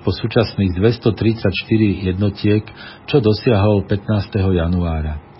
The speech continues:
Je to najvyššia hodnota od roku dvetisícštrnásť.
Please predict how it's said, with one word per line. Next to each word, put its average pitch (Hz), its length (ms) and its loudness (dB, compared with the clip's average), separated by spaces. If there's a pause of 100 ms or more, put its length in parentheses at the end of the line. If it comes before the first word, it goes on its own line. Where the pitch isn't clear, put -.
(440)
Je 117 80 0
to 120 160 2
najvyššia 131 480 2
hodnota 117 560 0
od 90 160 -4
roku 101 320 0
dvetisícštrnásť. 92 1200 -2